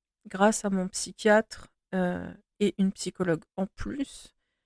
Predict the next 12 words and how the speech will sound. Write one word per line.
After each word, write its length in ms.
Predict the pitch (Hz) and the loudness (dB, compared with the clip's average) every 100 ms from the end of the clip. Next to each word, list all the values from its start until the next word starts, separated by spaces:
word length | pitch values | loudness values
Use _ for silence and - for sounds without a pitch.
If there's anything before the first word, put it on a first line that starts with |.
| _ _ _ _ _ - | _ _ _ _ _ -6
je 400 | 190 196 196 180 | 2 4 6 4
réponds 480 | 175 214 - 269 262 | 4 2 2 4 6
à 80 | 180 | 6
des 120 | 180 | 2
choses, 520 | - - 226 269 208 | -2 -4 -2 -2 -4
je 140 | - 175 | -4 -6
comprends 440 | - 175 - 233 | -4 -10 -2 2
des 140 | 226 | 4
choses 480 | 196 - 226 262 226 - _ _ | 2 0 0 0 -4 -12 _ _
qui 160 | - | -12
font 320 | 196 - 240 254 | -10 -2 0 0
que, 420 | _ 208 196 190 | _ 0 2 0